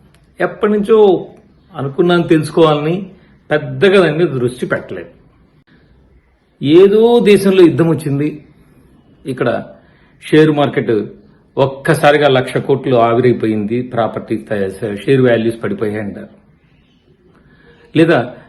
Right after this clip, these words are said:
గవర్నమెంట్ మారుతుంది, ఓ ప్రైమ్ మినిస్టర్ మారేసరికి సడన్గా షేర్ వాల్యూస్ పెరిగిపోయి అంటారు.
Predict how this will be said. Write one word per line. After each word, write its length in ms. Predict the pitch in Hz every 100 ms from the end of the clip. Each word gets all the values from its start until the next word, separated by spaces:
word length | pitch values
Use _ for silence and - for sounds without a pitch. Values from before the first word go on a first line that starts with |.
| - 123
గవర్నమెంట్ 420 | 208 220 233 214
మారుతుంది, 640 | 151 139 143 127 107 98 - - _ _ _ _ _
ఓ 80 | 127
ప్రైమ్ 300 | 123 117 117
మినిస్టర్ 320 | 110 104 -
మారేసరికి 680 | 120 156 165 160 143 139 127 - -
సడన్గా 640 | - 202 233 226 160 - -
షేర్ 260 | - 139 131
వాల్యూస్ 360 | 127 123 127
పెరిగిపోయి 320 | 117 104 101 104
అంటారు. 420 | 92 - -